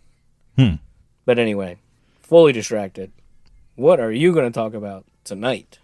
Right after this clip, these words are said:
Speaker 1: Well, I don't wanna concern you, but over in Europe, they're trying to open portals, buddy.
Speaker 2: Holy shit, where are we going?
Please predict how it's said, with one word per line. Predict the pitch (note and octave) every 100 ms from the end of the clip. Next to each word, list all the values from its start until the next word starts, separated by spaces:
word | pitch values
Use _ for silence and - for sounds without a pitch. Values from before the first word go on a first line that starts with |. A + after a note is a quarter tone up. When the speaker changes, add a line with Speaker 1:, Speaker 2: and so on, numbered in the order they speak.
| _ _ _ - -
Speaker 1:
Well, | C3+ C3+
I | C3
don't | C3+
wanna | A#2 G#2+ F#2+ F2+
concern | - G#2+ F2+ - B2 C#3 C#3+ G#2+ F#2 F2+
you, | F2+ F2 D#2+ E2+ A2 - _ _ _ -
but | G#2 F#2+ - _ G2 F#2 - -
over | D3 E3 C#3+
in | B2
Europe, | C#3 D#3+ G#2+ A2
they're | D3 D#3
trying | C#3+ C3+ B2
to |
open | A2+ C3+ C#3 C3
portals, | - B2+ A2+ F#2 F2 E2
buddy. | F2+ F2 F#2+ G2 _ _ _ _ _ - A#3 _ _ _ - _ _ _ _ _ _ _ _ _ -
Speaker 2:
Holy | - E3 E3
shit, | C3+ G#3+
where | E3+ G3+
are |
we | G#3
going? | C#4 C#4